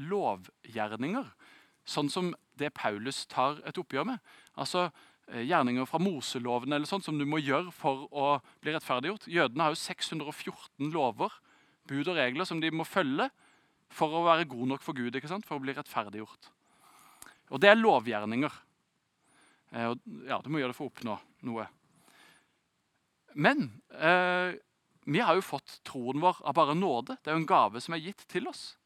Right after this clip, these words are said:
Så det er troen alene, noe vi får ta imot. Og det hviler ikke på gjerninger. Og i fjor så gikk vi gjennom Efeserbrevet, og i Efeserbrevet to så skriver Paulus akkurat om de tingene her. Eh, og Jakob, han nevner ikke lovgjerninger,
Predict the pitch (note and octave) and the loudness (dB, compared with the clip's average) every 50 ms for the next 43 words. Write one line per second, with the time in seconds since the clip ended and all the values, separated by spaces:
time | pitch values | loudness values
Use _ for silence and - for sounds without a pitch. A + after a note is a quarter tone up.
0 | _ - - D#3+ G3+ A3 - - - D3 B2 C3 C3+ D3+ D#3 D#3 C#3 G#2+ G2+ G2+ | _ -14 -10 -10 -10 -10 -10 -10 -8 -6 -4 -4 -2 -2 0 0 0 -2 -2 -4
1 | A2 C#3+ C#3+ A#2+ A2+ B2+ - - C3 C3 - - - C3+ B2 B2+ B2+ A2+ G#2 G2+ | -4 -4 -4 -4 -6 -6 -6 -6 -6 -6 -8 -6 -2 0 0 0 0 -2 -6 -8
2 | - - - _ - - - - _ - A#2+ D3 D#3+ D#3+ D#3 D3+ F3 G3 F3 C3 | -16 -20 -20 _ -20 -20 -20 -20 _ -4 0 0 0 0 -2 -4 -4 -2 0 0
3 | A#2 G#2 A#2 B2 B2 - - C3+ - E3 D#3+ E3+ D#3+ C3+ A2+ G#2 G#2 G#2+ A2+ A#2+ | 0 -2 -2 -4 -4 -6 -8 -8 -4 0 2 2 2 2 2 -2 -4 -4 -4 -6
4 | A2 - - _ _ _ _ _ _ _ _ _ _ _ _ _ _ _ _ - | -6 -10 -16 _ _ _ _ _ _ _ _ _ _ _ _ _ _ _ _ 0
5 | - F3 F#3+ - G#3+ A#3+ B3+ A3 - G#3 G3 - G3+ G3 F3 D#3+ E3 F3+ F#3+ - | 2 2 2 2 0 0 0 0 0 0 0 0 0 0 2 2 0 0 0 0
6 | E3+ B2+ A2+ - C#3+ C#3 D3+ D#3 E3+ F#3+ A3 G3 F3+ - - D3 C3 - D3+ B2 | -2 -2 -2 -2 -4 -4 -2 -2 -2 0 0 -4 -4 -2 -2 -2 -2 -2 -6 -4
7 | C#3+ D3+ D#3 D#3+ E3+ - - G3+ A3+ C4+ - _ _ - - - _ _ - E3 | -4 -4 -4 -4 -6 -6 -6 -6 -6 -6 -8 _ _ -20 -20 -20 _ _ -12 -10
8 | - - - D3 D#3 F3 - - C3+ B2 B2 C#3+ D3 - - - - - _ _ | -10 -8 -6 -6 -6 -6 0 0 2 2 2 -2 -4 -6 -10 -10 -14 -18 _ _
9 | _ _ - - - - - D3 - - D#3+ D3+ B2+ B2+ B2 C3 C3+ - B2+ A2 | _ _ -16 -16 -14 -10 -10 -10 -10 -8 -6 -2 -2 -2 -2 -4 -6 -6 -6 -6
10 | A2 A#2+ A2+ G#2 - - - _ _ _ _ _ - - - - - - - - | -4 -4 -4 -4 -6 -8 -16 _ _ _ _ _ -20 -20 -20 -20 -20 -20 -20 -20
11 | _ _ _ _ - B2 B2 C3+ C#3 D3 - G3 G3+ F#3+ F3 D#3 - B3+ - - | _ _ _ _ -4 0 4 4 4 4 4 6 8 8 8 6 4 -2 0 6
12 | F3 F3 G#3 A#3 A#3+ E3 C3 B2 A#2+ C3+ D3+ - - F#3+ - - D#3+ F3+ G#3+ F#3 | 6 6 8 6 4 2 0 0 0 0 0 -2 -6 -10 -8 -6 -4 0 0 0
13 | C3 A2+ B2 A#2+ C#3 D3+ F#3+ B3+ D4+ - | 2 2 2 2 2 2 0 -2 -4 -8